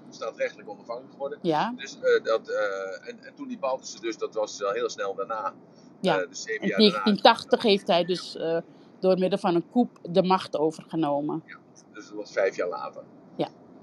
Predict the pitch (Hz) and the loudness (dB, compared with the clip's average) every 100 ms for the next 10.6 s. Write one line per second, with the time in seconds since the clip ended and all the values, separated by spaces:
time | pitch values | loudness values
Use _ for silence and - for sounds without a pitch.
0 | - 104 101 101 101 123 120 127 123 104 | -14 -10 -10 -10 -4 -2 0 -4 -4 -4
1 | 104 98 101 98 104 101 110 117 - 113 | -4 -2 -4 -4 -10 -4 -2 -2 -4 -6
2 | 110 107 107 107 107 113 110 120 123 120 | -6 -6 -2 -2 -2 -6 -6 -2 -4 -4
3 | 117 117 117 120 131 135 104 92 85 87 | -6 -4 -6 -8 -6 -6 -8 -14 -12 -12
4 | 87 92 98 90 90 90 104 - 107 101 | -16 -10 -6 -6 -8 -8 -8 -8 -8 -8
5 | 95 98 101 101 - - - - - 156 | -8 -8 -8 -10 -20 -20 -20 -20 -12 -6
6 | 143 180 185 98 98 92 92 98 - - | -4 -4 -4 -8 -8 -14 -14 -16 -14 -2
7 | 110 113 113 110 110 120 98 104 - 85 | 2 2 0 -6 -8 -8 -8 -8 -4 -4
8 | 95 107 120 - 95 - 104 98 107 82 | -2 -2 -4 -14 -16 -6 -4 -4 -8 -8
9 | 82 73 76 82 87 104 113 107 104 101 | -12 -10 -8 -8 -8 -10 -12 -12 -10 -8
10 | 104 104 - 180 165 | -6 -8 -4 0 0